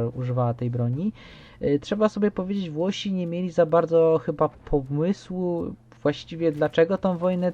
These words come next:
toczą, i nie mieli właściwie wizji toczenia tych walk i dlatego, mi się wydaje, armia włoska przegrywała. Tutaj nie była winna broń, jak brak zaangażowania i pewnego pomysłu i to była chyba największa, e,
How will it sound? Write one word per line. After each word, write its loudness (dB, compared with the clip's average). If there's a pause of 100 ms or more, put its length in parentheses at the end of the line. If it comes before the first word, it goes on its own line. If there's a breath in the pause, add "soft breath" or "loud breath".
(160)
toczą, 0 (180)
i -6 (520 loud breath)
nie -2
mieli 0
właściwie 0
wizji 0
toczenia -2
tych -6
walk 0
i -14
dlatego, -2
mi -6
się -4
wydaje, 2
armia -2
włoska -4
przegrywała. 2
Tutaj -4
nie -2
była 2
winna -2
broń, 2 (460 loud breath)
jak -2
brak 0
zaangażowania 0
i -2
pewnego -2 (180)
pomysłu 0
i -12 (100)
to 4
była 2
chyba -4
największa, -4 (420 loud breath)
e, -6